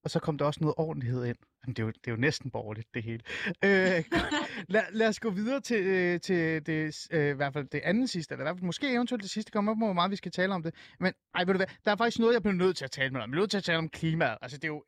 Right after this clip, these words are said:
Speaker 1: altså, det er jo Enhedslisten, jeg har styret, det er dig. Øhm, og det er også noget, jeg har fået at vide, hvis jeg ikke stiller, så, så står, stiller hun mig til ansvar, Sofie, som er min såkaldt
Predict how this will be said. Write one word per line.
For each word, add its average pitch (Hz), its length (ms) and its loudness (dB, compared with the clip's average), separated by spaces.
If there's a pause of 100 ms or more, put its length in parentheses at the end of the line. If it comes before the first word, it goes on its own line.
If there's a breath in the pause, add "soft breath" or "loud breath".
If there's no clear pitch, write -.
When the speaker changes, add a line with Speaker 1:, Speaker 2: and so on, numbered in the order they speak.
(120)
Speaker 1:
altså, 143 160 -18
det 131 80 -16
er 143 60 -6
jo 151 80 -6
Enhedslisten, 180 540 2
jeg 147 80 4
har 139 60 4
styret, 165 260 -2
det 143 140 -4
er 127 80 2
dig. 165 100 2 (360 loud breath)
Øhm, 185 380 2 (480 loud breath)
og 180 100 0
det 196 60 2
er 190 40 2
også 208 120 0
noget, 226 120 4
jeg 190 80 4
har 165 100 -2
fået 185 120 4
at 160 60 -2
vide, 196 140 2
hvis 196 140 -2
jeg 185 80 4
ikke 196 100 -4
stiller, 180 260 2
så, 175 140 -4 (360)
så 175 160 -2
står, 160 300 0
stiller 156 200 -2
hun 143 80 2
mig 139 80 0
til 143 80 -4
ansvar, 135 420 0
Sofie, 147 440 -4
som 143 260 -2
er 143 100 2
min 151 240 0
såkaldt 151 360 -2